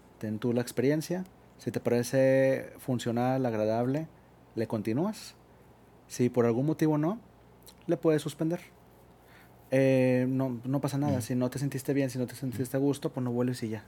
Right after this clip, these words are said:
Speaker 2: Sí, no perdiste nada,
Speaker 1: No,
Speaker 2: sí
Speaker 1: no.
Speaker 2: ganaste una
Speaker 1: Al menos,
Speaker 2: experiencia.
Speaker 1: y ya no te dijeron y no te contaron, hablas desde ti.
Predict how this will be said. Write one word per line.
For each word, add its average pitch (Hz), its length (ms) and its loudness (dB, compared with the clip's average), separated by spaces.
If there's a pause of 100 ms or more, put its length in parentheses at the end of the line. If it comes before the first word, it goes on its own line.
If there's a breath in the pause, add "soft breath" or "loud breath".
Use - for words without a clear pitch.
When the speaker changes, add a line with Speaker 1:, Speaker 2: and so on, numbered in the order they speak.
Speaker 2:
Sí, 139 120 -2
no 131 140 4
perdiste 131 340 4
nada, 143 340 6
Speaker 1:
No, 123 100 -4
Speaker 2:
sí 135 160 2
Speaker 1:
no. 117 60 4
Speaker 2:
ganaste 120 380 2
una 117 220 2
Speaker 1:
Al - 40 -2
menos, 117 100 -10
Speaker 2:
experiencia. 139 800 2
Speaker 1:
y 135 100 4
ya 131 100 6
no 143 100 2
te 151 100 0
dijeron 143 300 2
y - 40 0
no 127 100 0
te 131 100 -6
contaron, 113 460 -4
hablas 110 260 -2
desde 110 220 -2
ti. 95 180 -10